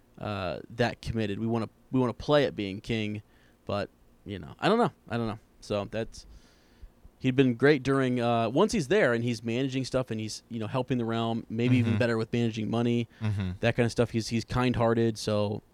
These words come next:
Speaker 1: you know, I like, I like to, I like the idea of it, and that's also why he was per-, e-, so easily persuaded, is that he felt
Speaker 2: Yeah.
Speaker 1: like, yeah, I'm, I am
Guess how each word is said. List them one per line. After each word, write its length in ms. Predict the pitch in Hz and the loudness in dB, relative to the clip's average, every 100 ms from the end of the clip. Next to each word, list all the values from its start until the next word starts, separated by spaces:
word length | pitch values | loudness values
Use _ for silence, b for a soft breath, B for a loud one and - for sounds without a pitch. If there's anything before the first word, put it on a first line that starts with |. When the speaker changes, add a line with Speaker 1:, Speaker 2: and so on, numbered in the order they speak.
| _ _ _ - | _ _ _ -10
Speaker 1:
you 100 | 110 | -8
know, 240 | 95 147 - | -8 -12 -6
I 80 | 107 | -2
like, 220 | 110 110 | 0 0
I 60 | 107 | -2
like 140 | 107 113 | -2 0
to, 200 | 107 104 _ _ - b b b b b - | -2 -4 _ _ -20 b b b b b 0
I 40 | |
like 140 | 131 135 | 0 4
the 100 | 127 | 4
idea 380 | 113 127 165 | 4 6 6
of 180 | 107 113 | 6 2
it, 80 | 123 | 0
and 100 | 120 | 2
that's 200 | 147 - | 0 0
also 340 | - 131 143 151 | -2 -2 2 0
why 360 | 120 123 131 | 2 2 2
he 240 | 131 131 131 | 0 0 0
was 320 | 127 110 - _ - | 0 -2 -10 _ -12
per-, 180 | - 127 - | -8 -6 -2
e-, 160 | 143 | -2
so 180 | - 147 | 0 2
easily 320 | 143 139 147 | 2 2 0
persuaded, 760 | - 131 - - 143 196 - - b b b b | -2 -6 -6 -2 -2 -2 -8 -14 b b b b
is 140 | 113 113 | -4 0
that 80 | 127 | 2
he 60 | |
felt 220 | 113 147 | 4 4
Speaker 2:
Yeah. 20 | 127 | 4
Speaker 1:
like, 160 | 123 - | 0 -2
yeah, 280 | 147 151 92 | -2 0 -2
I'm, 220 | 113 120 - _ - | -2 -4 -10 _ -6
I 200 | 107 123 | -2 2
am 420 | 143 139 143 127 | 2 4 2 -2